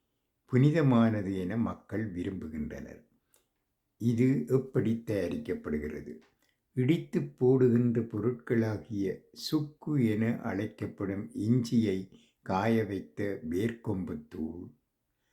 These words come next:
குங்குமப்பூ, திப்பிலி, மிளகு, கோரோசனை, பச்சை கற்பூரம், குப்பமேனி, பீர்க்கங்காய் கொடி, மிளகாய்த்தூள், கோமயம், கோசலம்,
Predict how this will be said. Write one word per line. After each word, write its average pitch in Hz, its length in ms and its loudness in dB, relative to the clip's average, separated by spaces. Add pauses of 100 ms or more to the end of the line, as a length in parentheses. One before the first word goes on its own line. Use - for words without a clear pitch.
(420)
குங்குமப்பூ, 127 960 2 (500)
திப்பிலி, 107 800 2 (300)
மிளகு, 110 840 2 (340)
கோரோசனை, 117 920 4 (240)
பச்சை 143 440 2
கற்பூரம், 90 840 -4 (340)
குப்பமேனி, 101 1000 2 (380)
பீர்க்கங்காய் 123 920 4
கொடி, 90 600 -4 (240)
மிளகாய்த்தூள், 98 1120 -2 (400)
கோமயம், 92 800 2 (340)
கோசலம், 95 760 0